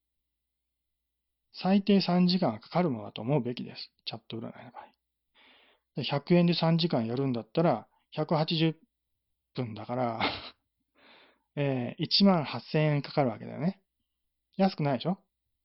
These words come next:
ね。で、私さっきから自分の占いは一分二十円だとか言ったけど、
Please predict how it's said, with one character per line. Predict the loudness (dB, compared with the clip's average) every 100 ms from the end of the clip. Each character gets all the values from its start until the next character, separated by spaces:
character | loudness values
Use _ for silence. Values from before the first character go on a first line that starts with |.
| _ _ _ _ _ _ _
ね。 | -10 -10 _ _ _ _ _ _ _ _ _ _ _ _ _ _ -4
で、 | -2 -2 -6 -16
私 | -10 -6 -4
さ | -2
っ | -4
き | -2
か |
ら | -4 -4 -8 _ _
自 | -6 -2
分 | 2
の | 4 4
占 | 2 2
い |
は | 2 2
一 | 0
分 | 0 0
二 | 2
十 | 4 4
円 | 4
だ | 0
と | -8
か | -12
言 |
っ |
た | -8 -10
け | -4
ど、 | -2 -2 -4